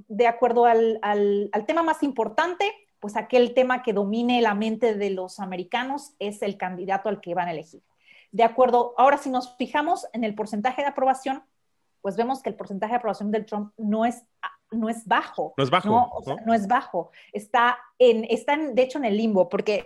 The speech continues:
Speaker 1: si estuviera abajo de cuarenta, tiene menos probabilidades, o sea, menos del cincuenta probabilidades de elección, pero se, se acerca, ¿no? Se acerca a un porcentaje en el que podría, muchos,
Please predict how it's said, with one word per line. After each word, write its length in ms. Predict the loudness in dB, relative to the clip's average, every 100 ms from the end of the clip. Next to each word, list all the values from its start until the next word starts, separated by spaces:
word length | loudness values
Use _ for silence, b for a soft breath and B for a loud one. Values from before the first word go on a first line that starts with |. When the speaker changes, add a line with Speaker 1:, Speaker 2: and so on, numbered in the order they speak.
| -8
Speaker 1:
si 160 | -6
estuviera 300 | -6 0 2
abajo 240 | 2 0 -2
de 140 | 0
cuarenta, 520 | 0 0 0 0 0
tiene 220 | 0 -4 -2
menos 360 | -2 -4 -6
probabilidades, 680 | _ -8 -6 -4 -2 -4 -6 -16 -18
o 40 | -12
sea, 120 | -8
menos 220 | -6 -6
del 100 | -8
cincuenta 320 | -8 -8 -6
probabilidades 440 | -4 -4 -2 -6 -4
de 60 |
elección, 540 | -8 -8 -4 -4 -4 -8 B B B
pero 380 | 0 2 0 -4
se, 200 | -4 -4
se 120 | -2
acerca, 640 | -2 0 2 2 2 -2 -2
¿no? 220 | -4 -4
Se 80 | -6
acerca 400 | -4 -2 0 2
a 60 |
un 140 | 2 0
porcentaje 760 | -4 -4 -10 -6 -8 -4 -6
en 80 | -2
el 160 | -4 -4
que 340 | -6 -6 -12 -6
podría, 320 | -4 -2 -4
muchos, 580 | -2 -4 -2 -2 -2